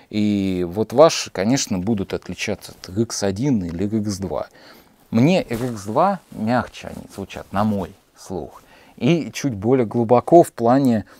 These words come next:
погружения именно в фонограмму, в плане деталей. А, что касается баса, там плюс-минус похоже. Но наушники сами по себе похожи. И разница она, вот, в общем-то, в нюансах. Но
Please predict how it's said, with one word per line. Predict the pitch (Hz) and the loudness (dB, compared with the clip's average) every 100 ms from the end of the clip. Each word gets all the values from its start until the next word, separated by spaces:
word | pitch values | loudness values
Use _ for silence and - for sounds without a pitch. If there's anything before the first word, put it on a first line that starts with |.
| _ | _
погружения | - 98 107 107 120 143 123 110 | -4 0 2 2 4 4 4 4
именно | 117 107 101 | 4 2 0
в | |
фонограмму, | - - 104 101 123 135 107 | -4 -4 -2 0 2 2 0
в | |
плане | - 104 98 87 | 0 -2 0 -2
деталей. | 98 101 107 90 80 - _ - _ _ | -6 -2 0 0 -2 -12 _ -20 _ _
А, | - 78 78 - - | -8 -6 -4 -6 -8
что | - 107 | -10 -10
касается | - - 110 - 98 | -8 -2 0 0 -2
баса, | 90 123 - - | 4 4 2 -8
там | 71 | -14
плюс-минус | - 104 - 95 101 - - - - | -8 -8 -8 -4 -4 -4 -14 -18 -8
похоже. | - - 82 80 - - | -6 -6 -8 -8 -12 -12
Но | - 110 | -2 2
наушники | 127 180 - - - | 4 2 -2 -12 -8
сами | - 123 | 0 0
по | 82 85 | 0 -10
себе | - | -12
похожи. | - 117 - 117 90 - - - - - | -4 -4 -2 -2 -2 -6 -14 -20 -20 -16
И | - | -6
разница | 101 131 180 110 - - | 0 2 2 0 -4 -10
она, | 80 80 | -10 -12
вот, | - 92 - | -10 -12 -6
в | 101 | -2
общем-то, | 123 - 92 - | -2 -4 -8 -8
в | 85 | -6
нюансах. | 90 131 113 85 - - - _ - - - | 2 4 4 2 -6 -14 -18 _ -20 -20 -6
Но | 107 120 110 | 2 4 2